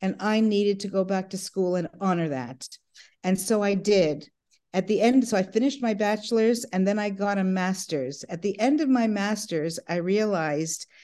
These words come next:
because of one of the assignments that they gave us, that you could do anything online. A boy could even get smicha online, except that a girl could not go to seminary online.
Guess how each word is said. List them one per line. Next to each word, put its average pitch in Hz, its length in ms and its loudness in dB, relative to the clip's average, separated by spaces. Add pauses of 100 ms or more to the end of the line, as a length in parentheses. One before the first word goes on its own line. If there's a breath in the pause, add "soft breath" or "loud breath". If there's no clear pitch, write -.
(220 soft breath)
because 226 480 0
of 233 220 2
one 214 200 0
of 196 160 -2
the 196 260 2
assignments 220 720 2
that 175 100 -4
they 175 120 0
gave 160 300 2
us, 165 320 -4 (640)
that 190 500 -2 (260)
you 214 180 4
could 208 240 2
do 240 260 2
anything 269 540 4
online. 175 880 0 (340)
A 196 80 0
boy 226 400 6
could 254 220 2
even 240 340 2
get 226 200 0
smicha - 640 0
online, 143 760 -2 (400 soft breath)
except 240 640 -2
that 196 140 4
a 185 60 4
girl 190 260 0
could 196 200 -6
not 180 180 -4
go 170 120 -2
to 190 80 -2
seminary 151 800 -2
online. 135 540 -2